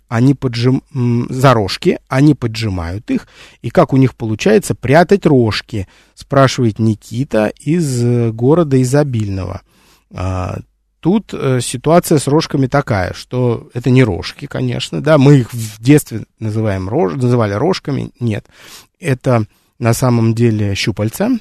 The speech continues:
к-, потому что у моллюсков есть щупальца, не у всех, но вот у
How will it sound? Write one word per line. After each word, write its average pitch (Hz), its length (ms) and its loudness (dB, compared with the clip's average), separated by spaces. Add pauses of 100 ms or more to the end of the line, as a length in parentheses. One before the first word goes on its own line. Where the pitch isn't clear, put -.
(100)
к-, 151 180 -4
потому 127 240 -2
что - 140 -6
у - 20 -2
моллюсков 123 540 0
есть 101 180 -6
щупальца, 110 480 -6
не 139 80 0
у 123 80 0
всех, 110 460 -8
но 110 180 -4
вот 104 260 -10
у 101 160 -10